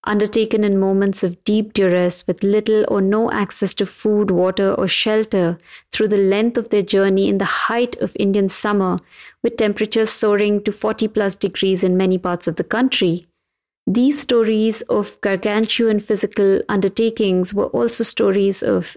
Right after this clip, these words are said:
distress, abuse, starvation, exhaustion, and deep suffering.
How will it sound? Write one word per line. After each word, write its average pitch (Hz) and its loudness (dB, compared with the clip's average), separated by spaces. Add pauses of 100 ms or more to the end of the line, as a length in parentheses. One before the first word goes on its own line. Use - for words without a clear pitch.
distress, 208 -2
abuse, 208 0
starvation, 208 0
exhaustion, 202 -2
and 214 0
deep 214 0
suffering. - -6